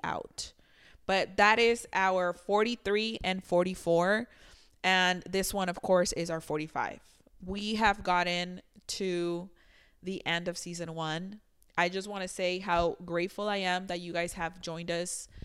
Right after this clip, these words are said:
in this new endeavor and have shared your opinions and have shared your input and have been vulnerable with us in the comments and have shared our podcast with others as well so that they can also come over here and listen.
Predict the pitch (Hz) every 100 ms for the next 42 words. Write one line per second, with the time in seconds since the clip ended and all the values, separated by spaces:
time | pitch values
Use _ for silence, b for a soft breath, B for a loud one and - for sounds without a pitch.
0 | B B 175 175 170 170 - 175 170 165
1 | 156 156 170 185 - - - 175 160 160
2 | 151 - - 170 165 165 - - - 269
3 | 277 233 220 208 196 190 185 185 202 180
4 | 190 170 - 202 196 202 196 - 180 -
5 | 185 190 - 175 180 175 165 - 180 180
6 | 175 175 175 180 170 170 - 175 180 185
7 | - B B B B 190 208 208 185 180
8 | 202 226 254 - - 185 180 175 180 190
9 | 180 - - 190 190 196 196 190 - 202
10 | 202 208 214 - 196 180 - 185 175 -
11 | 175 185 185 185 180 180 175 190 208 185
12 | 170 180 180 190 175 - 175 175 175 170
13 | 170 175 165 160 160 - 143 151